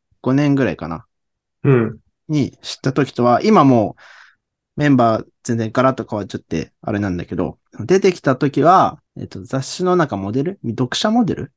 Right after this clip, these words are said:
Speaker 2: はいはいはい。
Speaker 1: うん。かな。出身の人たちだけで作られたグループで。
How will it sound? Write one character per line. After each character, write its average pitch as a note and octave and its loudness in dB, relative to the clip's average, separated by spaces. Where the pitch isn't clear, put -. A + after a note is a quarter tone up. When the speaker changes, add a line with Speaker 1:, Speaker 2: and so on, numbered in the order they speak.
Speaker 2:
は B2+ 0
い A2 0
は - -8
い - -6
は - -8
い。 - -14
Speaker 1:
う A#2+ -6
ん。 G2 -8
か - -10
な。 A#2 -6
出 - -2
身 D3 2
の G#3 2
人 G#3 2
た D3 2
ち A#2 -4
だ A2 0
け A#2+ -2
で G2+ -4
作 - -4
ら B2 2
れ G2+ -2
た E2 -6
グ A#2+ 0
ル G#2 0
ー - -8
プ F#2+ -10
で。 A2 0